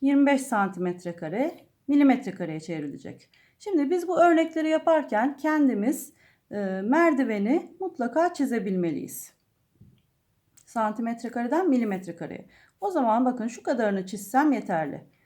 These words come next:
Metre kare ve altındaki basamakları çizmem yeterli. Desimetre kare,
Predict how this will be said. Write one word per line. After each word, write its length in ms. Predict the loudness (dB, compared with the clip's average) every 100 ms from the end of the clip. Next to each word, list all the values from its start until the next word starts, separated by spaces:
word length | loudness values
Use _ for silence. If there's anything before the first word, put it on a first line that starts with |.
| _ _ -6
Metre 380 | -2 0 -2 -8
kare 260 | -2 -2 0
ve 140 | 2
altındaki 680 | 2 0 0 0 2 2 0
basamakları 680 | 0 0 -2 -4 -6 -8 -8
çizmem 500 | -10 -6 -2 -2 -2 -8
yeterli. 560 | -8 -4 -4 -6 -14 _ _ _ _ _ _ _ _ _ -10
Desimetre 600 | -10 -6 -8 -8 -10 -10
kare, 500 | -6 -4 -4 -6 -10